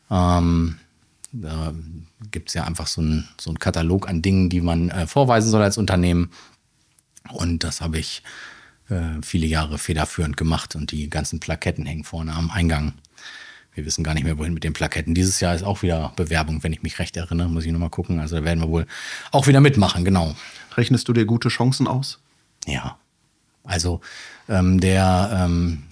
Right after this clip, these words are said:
Speaker 1: einer von der, äh, von der Jury, die da, ähm, ist ja von Baum, das ist auch so eine, so eine Organisation, ähm, mit dem habe ich ein ganz gutes Verhältnis. Der hat auch gesagt, „Mensch, wir sind so weit vorne mit dem, was wir hier für Fahrradfahrende machen. Ähm, da ist es für die anderen immer schwer.“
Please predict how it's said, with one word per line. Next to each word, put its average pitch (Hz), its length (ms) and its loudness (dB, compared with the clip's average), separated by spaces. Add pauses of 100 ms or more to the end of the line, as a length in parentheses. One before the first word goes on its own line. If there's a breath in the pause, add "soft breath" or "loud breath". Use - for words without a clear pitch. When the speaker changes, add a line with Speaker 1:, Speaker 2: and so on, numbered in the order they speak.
Speaker 1:
einer 104 360 4
von 98 260 4
der, 92 420 4 (180)
äh, 92 160 -2
von 98 200 2
der 92 80 4
Jury, 127 520 4 (120)
die 110 160 -6
da, 101 360 4
ähm, 95 460 2 (400)
ist 92 160 -12
ja 98 80 -2
von 85 220 0
Baum, 104 260 6
das - 160 0
ist 98 140 -6
auch 92 100 -4
so - 100 -4
eine, 90 300 0
so 95 80 -4
eine 92 100 0
Organisation, 92 760 2 (680 loud breath)
ähm, 90 680 4 (500)
mit 95 200 -6
dem 90 120 0
habe 92 100 4
ich 82 40 -2
ein 85 40 0
ganz 87 140 -2
gutes 87 220 -2
Verhältnis. 90 300 0
Der 80 100 -4
hat 82 60 -4
auch 87 60 -10
gesagt, 82 240 -2
„Mensch, 90 180 -2
wir 87 80 0
sind 85 180 -2
so 95 180 2
weit 95 180 2
vorne 98 460 2 (160)
mit - 180 -10
dem, 90 120 2
was 87 200 -2
wir 87 80 0
hier 82 120 -2
für - 140 -10
Fahrradfahrende 82 640 0
machen. 95 460 2
Ähm, 85 260 0
da 82 80 0
ist 87 160 -6
es 87 120 -6
für 85 100 -4
die 80 100 -4
anderen 82 220 -2
immer 80 160 -4
schwer.“ 80 360 -4